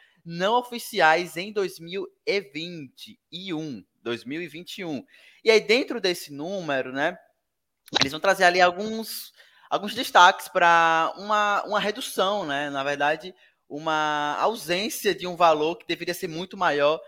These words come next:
de arrecadação oficial, né, já que o número da pirataria era bem alto e bem considerável. Então, um outro detalhe importante é que essa mesma pesquisa revelou que cinquenta por cento dos entrevistados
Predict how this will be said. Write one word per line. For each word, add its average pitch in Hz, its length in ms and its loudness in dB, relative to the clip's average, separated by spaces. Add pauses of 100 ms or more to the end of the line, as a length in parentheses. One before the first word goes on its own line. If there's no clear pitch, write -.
(140)
de 131 100 -8
arrecadação 147 580 -2
oficial, 120 760 -2
né, 110 100 -10
já 131 100 -8
que - 140 -14
o 135 60 -12
número 135 260 -10
da 131 80 -4
pirataria 131 440 -4
era 139 280 -2
bem 123 280 -4
alto 123 320 0
e 123 40 -14
bem 127 140 -12
considerável. 117 720 0
Então, 135 260 -6 (440)
um 160 60 -4
outro 185 200 -2
detalhe 185 300 6
importante 185 580 0
é 170 40 -6
que - 80 -6
essa 156 180 0
mesma 165 260 -2
pesquisa 208 500 -4
revelou 165 400 -4
que - 160 -14
cinquenta 202 680 -4
por 196 180 -10
cento 160 320 -10
dos 147 160 -14
entrevistados 143 880 0